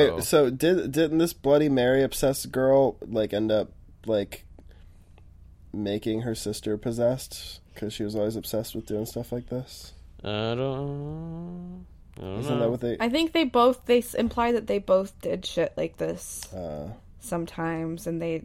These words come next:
Speaker 3: did witchy shit when they were kids.
Speaker 2: Okay, so they're in the bathroom, lights off, they're saying Bloody Mary three times.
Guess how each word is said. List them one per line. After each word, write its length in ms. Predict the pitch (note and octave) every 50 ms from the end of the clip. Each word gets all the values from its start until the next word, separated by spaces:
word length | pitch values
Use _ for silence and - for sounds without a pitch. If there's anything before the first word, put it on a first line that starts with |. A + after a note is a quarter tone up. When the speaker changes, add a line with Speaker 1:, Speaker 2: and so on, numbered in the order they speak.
| - -
Speaker 3:
did 240 | - E3 E3 E3 E3+
witchy 420 | E3 E3 D#3+ - - - D#3+ D3+
shit 400 | D#3 - - - - - - - -
when 180 | - - -
they 80 | - -
were 140 | - - - -
kids. 220 | - - - - -
Speaker 2:
Okay, 160 | A2+ A2+ G#2+
so 160 | G2 - A2+
they're 140 | A2 A2 A2+
in 180 | - G#2+ A2+ A#2+
the 80 | B2+
bathroom, 800 | A#2+ A#2 A2 G2 G2 F#2 F2 - G2+ G2 G2 G2 F#2 F#2+ F#2+ - - - - - - -
lights 320 | - G2 G#2 A2 A2 - -
off, 380 | - G2 F#2 F2+ F2+ F2+ - -
they're 100 | G2 F#2+
saying 320 | - - G#2+ G2+ G2+ G2
Bloody 400 | F2+ G#2 G2 G2+ G2+ G2 G#2 G#2
Mary 640 | G2 G2 F#2+ F#2 F#2 F#2 F#2 F2 F2+ F2+ F2 F2+ - - - - - - - - - - - - - - - - - - - - - - - -
three 420 | - - - F#2+ F2+ F2+ F#2+ G2 G2
times. 1040 | - - G2 F2+ F2 E2 D#2 D#2 D#2 D2+ C2 C#2 - - - - - - - -